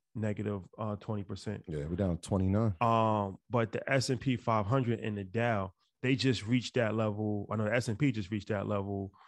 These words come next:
Speaker 2: Friday.
Speaker 1: on Friday.
Speaker 2: Yeah, we had a conversation Thursday, and I'm, I'm like, "Nah, we're in a bear market." You're like, "Nah, not by definition." I'm like,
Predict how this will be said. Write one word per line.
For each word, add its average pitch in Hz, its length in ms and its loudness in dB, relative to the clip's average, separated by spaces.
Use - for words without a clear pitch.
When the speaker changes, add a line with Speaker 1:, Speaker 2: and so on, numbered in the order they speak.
Speaker 2:
Friday. - 360 0
Speaker 1:
on 107 180 0
Friday. 113 420 2
Speaker 2:
Yeah, 92 60 4
we 113 100 4
had 113 80 6
a 101 40 2
conversation 92 440 2
Thursday, 92 460 4
and 92 100 -2
I'm, 101 260 0
I'm 101 100 -2
like, 110 160 2
"Nah, 135 140 4
we're 131 100 0
in 127 40 2
a 120 40 0
bear 131 140 2
market." 120 160 2
You're 117 120 2
like, 90 80 0
"Nah, 151 340 6
not 151 180 6
by 139 60 4
definition." 113 460 2
I'm 147 80 -4
like, 131 180 -2